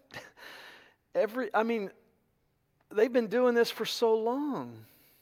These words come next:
And it's just, to me, inspiring, right? That they just have invested and they've been Jesus to so many kids. Uh, I,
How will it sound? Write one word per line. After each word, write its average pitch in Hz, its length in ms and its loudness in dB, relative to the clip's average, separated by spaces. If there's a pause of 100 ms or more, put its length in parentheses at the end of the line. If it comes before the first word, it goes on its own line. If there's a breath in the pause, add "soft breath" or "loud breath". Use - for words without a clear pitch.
(500 soft breath)
And 196 100 2
it's 202 220 -2
just, 233 240 -4
to 220 100 0
me, 240 220 0
inspiring, 202 920 -4
right? 196 440 -4
That 185 180 -4
they 190 160 2
just 208 380 -6
have 175 160 -6
invested 151 760 -6
and 139 120 -6
they've 139 180 -4
been 185 200 -4
Jesus 165 520 -8
to 151 100 -12
so 160 220 -4
many 160 160 -6
kids. 175 460 -8 (1300 soft breath)
Uh, 175 280 8 (1500)
I, 180 380 4